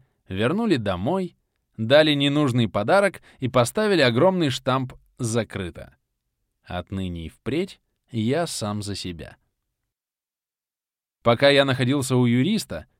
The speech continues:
фирма по уборке помещений вернула моей квартире человеческий вид, вычистив её до состояния кристальной белизны. Сверкало всё, что только можно и нельзя.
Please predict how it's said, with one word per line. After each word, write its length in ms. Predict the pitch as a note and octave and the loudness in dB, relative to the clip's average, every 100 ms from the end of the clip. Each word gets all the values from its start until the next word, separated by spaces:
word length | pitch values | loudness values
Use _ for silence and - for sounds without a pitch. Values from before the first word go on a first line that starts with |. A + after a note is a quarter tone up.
| _ | _
фирма 380 | A#2+ C3 B2 A2 | -2 2 2 2
по 160 | A#2 | 0
уборке 340 | A#2+ B2 A2 G2+ | 2 0 0 -6
помещений 560 | G2 G2 - A3+ G#3+ | -4 -4 -2 0 0
вернула 460 | D3+ E3 E3+ A3+ G3+ | 2 2 2 0 0
моей 280 | D#3 D#3 D3 | 2 2 2
квартире 480 | B2+ A#2 G#3 A3 F#3 | 0 0 -2 -4 -4
человеческий 760 | D#3 C3+ A#2+ A#2+ B2 - A#2+ | 0 2 2 -2 -4 -6 -6
вид, 260 | G2 D#2+ - _ _ _ | -6 -12 -18 _ _ _
вычистив 680 | G2 G2 F3 G3 F#3 G3 E3+ | -6 -2 -2 -2 -4 -4 0
её 180 | E3 E3 | 2 2
до 120 | C3+ | 0
состояния 680 | B2+ A#2 A2+ A2 C3 C3 A2+ | -2 -4 -2 -2 -2 -2 -4
кристальной 680 | A2 A2 - G2+ G2 G2 | -4 -4 -4 -6 -4 -6
белизны. 580 | F#2 F#2 F2 D#2 C#2+ - _ _ _ _ _ _ - | -8 -8 -8 -12 -16 -20 _ _ _ _ _ _ -14
Сверкало 680 | - G2+ G#2+ A2+ C3 B2+ A#2 | -6 -4 -2 0 2 0 -2
всё, 320 | - E3+ G3+ | -2 -2 -2
что 180 | - D#3+ | 0 0
только 360 | D3+ C3+ B2 | 0 2 2
можно 440 | A2+ D3 C3+ C3 C3 | 4 2 2 -4 -4
и 80 | B2 | -4
нельзя. 560 | A2+ G#2 F#2+ F2 C#2+ | -2 -2 -6 -8 -12